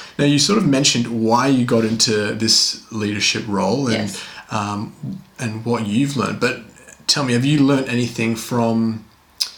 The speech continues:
Speaker 1: from the new grads that you've worked with? Like, I know you, we,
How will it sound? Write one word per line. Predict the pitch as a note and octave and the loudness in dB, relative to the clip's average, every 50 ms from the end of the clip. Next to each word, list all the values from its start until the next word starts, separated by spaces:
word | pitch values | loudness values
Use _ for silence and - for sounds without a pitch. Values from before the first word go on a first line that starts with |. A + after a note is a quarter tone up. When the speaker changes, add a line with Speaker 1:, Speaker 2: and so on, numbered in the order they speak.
| - - - - - _ _ - | -20 -20 -20 -20 -20 _ _ -20
Speaker 1:
from | - - - - B2 A#2+ A2+ A2+ | -20 -16 -10 -4 -2 0 0 0
the | G#2+ | 0
new | G#2+ G#2+ A#2 D3 | 0 0 0 0
grads | D3+ D3 B2 G#2+ G#2 G2+ | 2 2 0 2 0 0
that | A2 G2 - G#2+ | -2 -2 -2 -4
you've | G2+ G2 G2 A2 | -4 -4 -4 -4
worked | G#2+ G2+ F#2 F#2+ G2 - - | -2 -2 -2 -2 -6 -8 -10
with? | A#2+ A2 G#2+ A2+ - - - | -8 -8 -8 -8 -10 -8 -4
Like, | B2+ A2 A2 A2 A2+ A2 - - | -4 -4 -2 -4 -6 -8 -8 -8
I | B2+ B2+ | -6 -4
know | C3 C#3 | 0 0
you, | D3+ E3 F3 E3 D#3 D#3+ - - - C#3 - - C#3+ | 2 2 2 0 0 -2 -4 -8 -14 -14 -14 -8 -4
we, | C#3 C3 B2 | -2 -2 -2